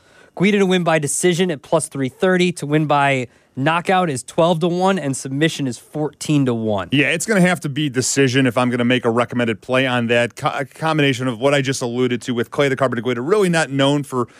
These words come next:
Speaker 2: you know, finishing submission skills or finishing knockout power. Plus the fact, too, that Garcia, you know, he's fourteen and three. All three of those losses have come by way of decision.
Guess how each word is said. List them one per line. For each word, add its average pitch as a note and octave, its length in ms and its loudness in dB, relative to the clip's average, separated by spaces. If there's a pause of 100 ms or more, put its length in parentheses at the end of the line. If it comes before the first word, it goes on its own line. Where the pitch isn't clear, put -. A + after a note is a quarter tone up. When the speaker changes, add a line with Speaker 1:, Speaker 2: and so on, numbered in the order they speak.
(140)
Speaker 2:
you B2+ 60 -2
know, B2 100 2
finishing D#3 640 -2
submission C#3 500 -4
skills C3+ 340 -2
or A2+ 80 -8
finishing D3 520 -2
knockout B2+ 420 0
power. C3+ 340 2 (300)
Plus A3+ 240 0
the G3+ 80 -4
fact, E3+ 260 0
too, G#3+ 120 2
that C#3+ 80 -2
Garcia, D3 460 2
you C3+ 120 0
know, B2+ 80 2
he's C3 160 2
fourteen E3+ 420 0
and B2 140 -2
three. C#3+ 400 0 (300)
All E3+ 180 2
three E3+ 260 2
of C#3 80 2
those B2+ 220 0
losses C3+ 440 0
have A2+ 140 -8
come C#3+ 380 0 (240)
by C#3 300 -2
way C#3 320 2
of B2+ 200 -2
decision. C3 680 -2